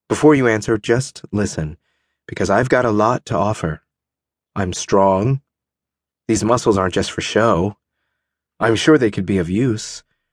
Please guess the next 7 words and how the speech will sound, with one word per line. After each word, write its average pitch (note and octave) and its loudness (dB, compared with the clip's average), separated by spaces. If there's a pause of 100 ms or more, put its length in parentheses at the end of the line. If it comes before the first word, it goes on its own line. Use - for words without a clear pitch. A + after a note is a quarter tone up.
(260)
I'm A#2 2
young, B2 2 (180)
but G#2+ -4 (120)
I'm G2+ 0
not A#2 0
without G2+ -2
talent. A2 -4